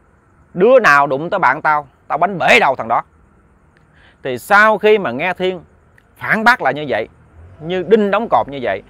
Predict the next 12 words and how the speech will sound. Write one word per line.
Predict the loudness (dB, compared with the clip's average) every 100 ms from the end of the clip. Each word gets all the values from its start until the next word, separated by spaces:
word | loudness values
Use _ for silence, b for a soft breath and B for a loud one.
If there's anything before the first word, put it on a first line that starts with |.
| b b -8
thì | -6
hai | -2 0 0
thằng, | 0 0 -4 -20 b b b
ờ, | -8 -4 -2 -4 -6 -14 -20 -20 _
xấu | 2 2
hổ | 2 0
quá, | 2 2 0 -4 -2
cho | -2
nên | 0 -2
là | -2 -6 b b b -6
cậu | -4 -4
ta | -2 -2